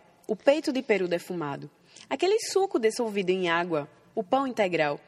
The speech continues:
são opções saudáveis para uma boa alimentação?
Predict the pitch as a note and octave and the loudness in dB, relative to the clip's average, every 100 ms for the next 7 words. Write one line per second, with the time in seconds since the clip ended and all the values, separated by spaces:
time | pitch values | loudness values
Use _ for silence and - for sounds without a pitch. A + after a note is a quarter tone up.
0 | - - - - D#4+ E4+ E4+ C#4+ A3 A#3+ | -20 -20 -20 -4 -2 -2 -2 -2 0 0
1 | A3 F3 E3+ A#3 C#4 G#3+ F#3 F3+ E3+ D#3+ | 2 4 4 2 0 0 0 -2 -2 0
2 | G3+ B3 G#3 F3 D#3+ - E3+ C#4 | 0 0 -4 -6 -8 -8 -8 -8